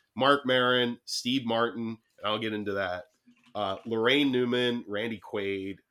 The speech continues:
uh, Freddie Roman, and Martin Short. Now, uh, Steve Martin and Martin Short and Randy Quaid all didn't show up. They actually had, like, videotaped responses to the roast.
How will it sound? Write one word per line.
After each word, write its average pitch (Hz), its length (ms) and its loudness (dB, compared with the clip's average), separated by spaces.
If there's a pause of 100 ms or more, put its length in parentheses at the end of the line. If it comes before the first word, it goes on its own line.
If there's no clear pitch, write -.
uh, 80 160 -16
Freddie 110 380 -4
Roman, 95 480 -2
and 82 120 -14
Martin 87 300 -10
Short. 73 300 -14 (680)
Now, 127 440 6 (880)
uh, 107 420 2 (180)
Steve 160 320 -4
Martin 147 480 4
and 107 100 -6
Martin 117 240 -2
Short 113 300 -4
and 98 80 -6
Randy 101 220 -2
Quaid 98 360 -6
all 95 280 -6
didn't 98 240 -14
show 85 300 -10
up. 95 260 -12 (540)
They 92 100 -10
actually 95 300 -10
had, 85 180 -8
like, 85 180 -12
videotaped 87 1160 -12
responses 87 880 -12
to - 100 -18
the 85 80 -14
roast. 90 460 -8